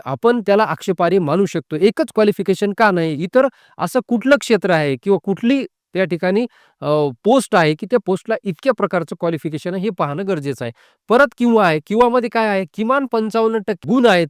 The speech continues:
ते पीजीला असणं गरजेचं आहे. अ, आणि याच्यामध्ये उदाहरणार्थ म्हणजे फक्त पंचावन्न टक्के. मग हे, हेही नसेल त्या ठिकाणी तरी चालेल आणि, अ, या ठिकाणी जे सेट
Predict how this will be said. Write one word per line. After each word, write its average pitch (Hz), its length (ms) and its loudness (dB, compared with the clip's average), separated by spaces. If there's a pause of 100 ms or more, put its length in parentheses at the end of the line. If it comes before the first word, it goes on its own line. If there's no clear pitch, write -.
ते 247 60 -4 (100)
पीजीला 196 340 -2
असणं 180 260 -4
गरजेचं 165 400 -4
आहे. 165 200 -4 (600)
अ, 147 80 -8 (260)
आणि 196 440 0
याच्यामध्ये 226 600 0
उदाहरणार्थ 202 680 0 (520)
म्हणजे 190 180 -2 (120)
फक्त 233 240 -4
पंचावन्न 220 440 0
टक्के. 147 180 -6
मग 208 140 0
हे, 226 180 2
हेही 214 480 0
नसेल 240 480 0 (300)
त्या 202 120 0
ठिकाणी 214 380 0
तरी 214 160 0
चालेल 208 320 0
आणि, 202 280 -2 (440)
अ, 143 220 -2
या 165 180 0
ठिकाणी 202 360 0
जे 277 200 -6 (360)
सेट 202 220 2